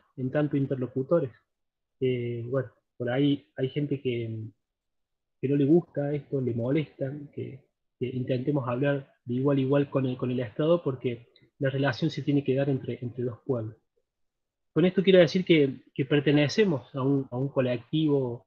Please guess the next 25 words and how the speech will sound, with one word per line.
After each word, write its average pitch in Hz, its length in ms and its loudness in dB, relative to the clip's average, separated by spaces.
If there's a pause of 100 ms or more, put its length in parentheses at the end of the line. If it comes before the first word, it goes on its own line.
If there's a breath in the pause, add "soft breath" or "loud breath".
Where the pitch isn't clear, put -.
(460)
político, 127 920 -2
histórico, 135 960 0
que - 60 -16
somos 143 320 -8
parte 165 320 0
de 143 60 0
un 147 80 0
sujeto 147 520 -2
colectivo 117 460 -6
histórico 135 500 -6
llamado 131 320 -2
pueblo 143 300 0
Camiare 143 540 0 (420)
o 120 100 -6
pueblo 131 380 0
Comechingón, 123 720 -2 (240)
y 160 100 0
esa 170 160 0
entidad 165 580 4
y 151 360 2
esa 135 420 -4 (480)
densidad 147 680 4
histórica 156 800 0
que 127 120 -6
tiene 147 540 -2